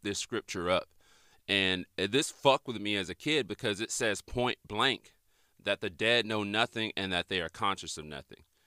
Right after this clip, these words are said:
And it also mentions that they will never again have a share in all that is done under the sun. So not only am I dead, but I won't <laughs> even have a chance to be a guardian angel. Like, they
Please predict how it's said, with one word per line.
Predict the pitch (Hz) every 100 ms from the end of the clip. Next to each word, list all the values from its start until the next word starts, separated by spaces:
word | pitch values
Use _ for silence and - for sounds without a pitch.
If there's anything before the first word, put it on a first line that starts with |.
| _ _ -
And | 104 104 95 - _ _ _ -
it | 120
also | 139 165 143
mentions | 131 131 127 120
that | 104 87
they | 107
will | 113 101
never | 101 107 110 110
again | 98 107 110
have | 101 101 82
a |
share | 82 - 143 135 90 87 _ _ _ -
in | 95 98
all | 107 104
that | 98 101
is | 95 80
done | 104 107 101 -
under | 107 117 104
the | 85
sun. | 85 - 104 87 73
So | - 95 85 - _ _ -
not | 120 175
only | 175 151
am | 143
I | 123
dead, | 101 131 110 95 - _ _ _ _
but | - 120
I | 139
won't | 185 139
<laughs> |
even | 127 127 120
have | 123 113
a | 98
chance | - 127 123 123
to | 123
be | 95 110 101
a | 104
guardian | 107 127 117 92 92
angel. | 120 104 71 - _ _ _ _ _ -
Like, | 95 95
they | 117 131